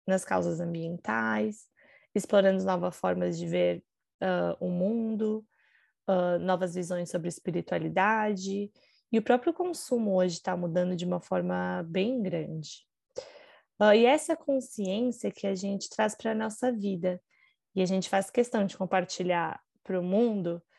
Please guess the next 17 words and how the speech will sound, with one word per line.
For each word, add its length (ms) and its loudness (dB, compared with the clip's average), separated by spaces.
ah, 460 0
como 340 0
um, 720 -4
um 40 -2
grande 300 -2
propósito 840 0
nosso, 800 -6
né, 340 4
Érica? 360 -2
Acho 320 -6
que 460 -2
tu 80 -20
pode 280 -6
contextualizar 880 -6
mais 320 -8
pra 200 -4
gente. 480 -10